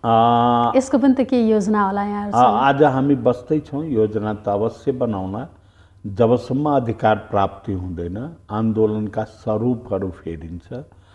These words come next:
Speaker 1: आन्दोलनका आकारहरू फेरिन्छ,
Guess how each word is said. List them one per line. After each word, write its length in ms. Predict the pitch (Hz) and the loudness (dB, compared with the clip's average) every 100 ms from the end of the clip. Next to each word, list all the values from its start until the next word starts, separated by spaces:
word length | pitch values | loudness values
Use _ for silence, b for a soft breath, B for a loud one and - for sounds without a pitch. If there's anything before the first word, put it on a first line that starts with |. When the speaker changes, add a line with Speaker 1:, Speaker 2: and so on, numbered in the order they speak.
| b b 110 | b b -2
Speaker 1:
आन्दोलनका 760 | 117 127 123 120 120 110 117 | 2 4 6 6 4 2 2
आकारहरू 800 | 101 110 107 123 131 120 104 101 | 2 0 2 4 4 4 0 -2
फेरिन्छ, 760 | 87 - 85 85 87 - 117 | -6 -12 -12 -10 -12 -10 -10